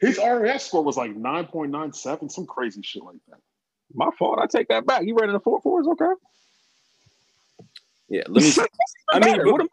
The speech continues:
Speaker 2: fuck?
Speaker 3: folks are acting like, folks are acting like J L K didn't have his own, like, assorted issues himself. Like,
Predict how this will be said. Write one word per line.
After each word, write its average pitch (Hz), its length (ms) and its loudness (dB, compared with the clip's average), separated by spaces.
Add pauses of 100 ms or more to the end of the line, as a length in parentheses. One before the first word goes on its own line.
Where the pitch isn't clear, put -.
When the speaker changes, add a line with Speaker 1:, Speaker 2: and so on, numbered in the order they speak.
(160)
Speaker 2:
fuck? - 120 2
Speaker 3:
folks 277 200 4
are 226 120 8
acting 226 240 2
like, 196 200 2 (500)
folks 202 160 -2
are 190 40 0
acting 185 180 -2
like 165 140 2
J 147 100 -2
L 156 120 2
K 143 220 -6
didn't 156 180 -8
have 143 120 -2
his 123 160 -14
own, 147 520 -2 (2500)
like, 120 280 -4 (300)
assorted 151 540 2
issues 113 440 -6 (100)
himself. 123 440 0
Like, 104 260 -2